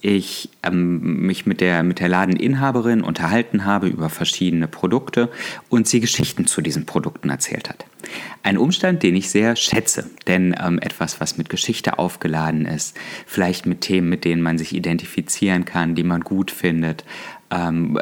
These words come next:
kauft man lieber, trägt man lieber, alles in Ordnung. Das, was ich im Nachhinein herausgefunden habe,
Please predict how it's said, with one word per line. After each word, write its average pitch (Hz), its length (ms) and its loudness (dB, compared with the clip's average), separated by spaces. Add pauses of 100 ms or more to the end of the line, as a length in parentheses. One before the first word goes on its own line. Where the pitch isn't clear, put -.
(100)
kauft - 380 0
man 95 160 2
lieber, 87 360 2
trägt - 380 -4
man 80 140 0
lieber, 76 400 -2 (320)
alles 90 260 0
in - 80 0
Ordnung. - 360 -10 (760)
Das, - 240 -2
was 117 160 2
ich - 180 -6
im 78 140 -4
Nachhinein 135 580 2
herausgefunden 127 800 0
habe, 120 320 4